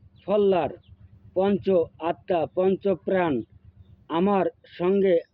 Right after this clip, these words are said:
আনিয়া মিলাও। দুহাই আল্লাহর, দুহাই আল্লাহর, দুহাই আল্লাহর। তবে আপনারা যে কোনো স্বামী স্ত্রীর জন্য ক্রোক করবেন, স্বামী স্ত্রীর মধ্যে ক্রোক করবেন, সাত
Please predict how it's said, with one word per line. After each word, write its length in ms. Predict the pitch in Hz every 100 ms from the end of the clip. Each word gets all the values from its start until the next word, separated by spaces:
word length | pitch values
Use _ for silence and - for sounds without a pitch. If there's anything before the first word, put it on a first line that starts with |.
| 156
আনিয়া 300 | 180 196 190 170
মিলাও। 400 | 175 175 151 104 - _ - _ - - - 127
দুহাই 360 | 143 170 202 185 151 _ 160
আল্লাহর, 320 | 175 175 139 120 131
দুহাই 320 | 156 180 165 147 -
আল্লাহর, 300 | 151 151 131 117 113
দুহাই 300 | 135 160 151 - 127
আল্লাহর। 300 | 120 104 - - - - - - - -
তবে 240 | 143 151 190 226 - - - - - - - -
আপনারা 360 | 135 165 175 196 170
যে 80 | 143
কোনো 320 | 165 185 196 208 175
স্বামী 220 | 180 202
স্ত্রীর 240 | - 190 170
জন্য 160 | 180 190 196
ক্রোক 220 | - 180 160
করবেন, 280 | 185 185 226 220 _ _ _ _ _ _ _ 67 _ - - - - - - - - 1017 - - - - - - - - -
স্বামী 240 | 160 202 190
স্ত্রীর 220 | 202 196
মধ্যে 340 | 180 170 151 185 202 202 -
ক্রোক 220 | 185 180 -
করবেন, 260 | 185 196 214 190 _ - - _ - _ - -
সাত 180 | 165